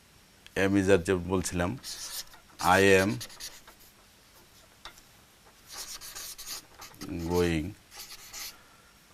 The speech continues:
to school"। এই সেন্টেন্সটিকে আমরা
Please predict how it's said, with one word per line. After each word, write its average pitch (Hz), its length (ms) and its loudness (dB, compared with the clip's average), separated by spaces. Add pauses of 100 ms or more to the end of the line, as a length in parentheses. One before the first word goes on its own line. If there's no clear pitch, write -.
(380)
to 85 300 -2 (540)
school"। 80 440 -4 (3000)
এই 98 120 -2
সেন্টেন্সটিকে 92 760 -2
আমরা 85 380 2